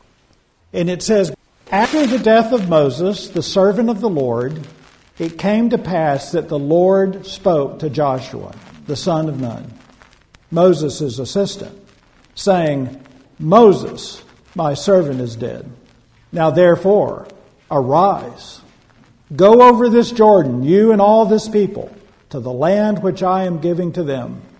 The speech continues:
the children of Israel. Every place that the sole of your foot will tread upon, I have given you, as I said to Moses.'"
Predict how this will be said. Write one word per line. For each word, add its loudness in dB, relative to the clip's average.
the -12
children -2
of -8
Israel. -10
Every 4
place 2
that -4
the -6
sole 2
of -2
your 0
foot 0
will -2
tread 0
upon, -4
I -2
have -8
given 4
you, -4
as -4
I -4
said -10
to -6
Moses.'" -6